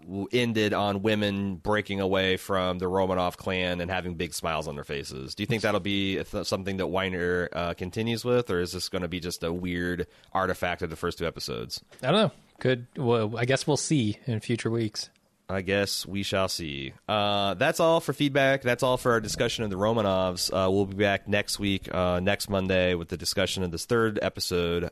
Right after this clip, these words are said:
Speaker 1: Uh, if you have some feedback you'd like to send in, do so at T V at baldmove dot com,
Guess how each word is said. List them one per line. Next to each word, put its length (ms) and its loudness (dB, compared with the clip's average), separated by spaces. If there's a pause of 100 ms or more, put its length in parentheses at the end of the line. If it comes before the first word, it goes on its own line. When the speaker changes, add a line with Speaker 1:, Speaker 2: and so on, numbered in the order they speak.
(120)
Speaker 1:
Uh, 680 0
if 140 -8
you 100 -2
have 200 0
some 100 -6
feedback 380 0
you'd 80 -14
like 120 -2
to 60 -12
send 280 -2
in, 280 2
do 160 0
so 240 2
at 160 -2
T 180 -4
V 240 0
at 120 0
baldmove 340 2
dot 200 0
com, 380 2